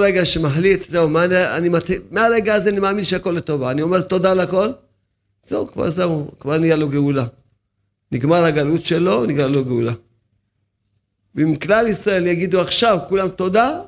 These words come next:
זהו, ייגמר הגלות. באותו רגע תיגמר הגלות.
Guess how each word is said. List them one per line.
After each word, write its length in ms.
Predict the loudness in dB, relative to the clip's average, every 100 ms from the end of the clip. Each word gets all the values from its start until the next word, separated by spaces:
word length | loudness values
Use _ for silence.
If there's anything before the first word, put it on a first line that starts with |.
| -18 _ -20 -20
זהו, 340 | -14 -8 -8 -8
ייגמר 380 | -6 -2 0
הגלות. 560 | 0 0 0 0 -4 -8 _ _ _ -20 _ _ _ _ _ _ _ _ -8
באותו 220 | -6 0
רגע 280 | 2 2 0
תיגמר 400 | -2 -4 -4 -2
הגלות. 480 | -2 -4 -6 -10